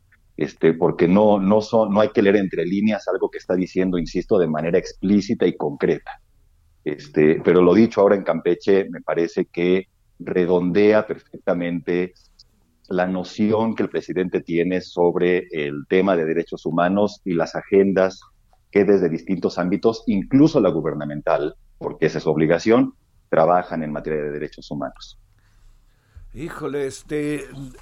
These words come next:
Speaker 2: eh, al-, ¿qué tanto podrá una declaración de esta naturaleza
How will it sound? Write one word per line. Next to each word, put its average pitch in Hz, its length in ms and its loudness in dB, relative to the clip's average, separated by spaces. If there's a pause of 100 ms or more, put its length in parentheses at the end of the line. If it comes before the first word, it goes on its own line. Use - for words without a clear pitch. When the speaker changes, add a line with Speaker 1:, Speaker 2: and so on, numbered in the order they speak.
Speaker 2:
eh, 139 220 2 (640)
al-, 156 800 -2 (140)
¿qué 262 100 -4
tanto 339 360 0
podrá 185 800 6 (100)
una 170 280 -2
declaración 143 580 -2
de 156 80 0
esta - 240 -2
naturaleza 135 720 -2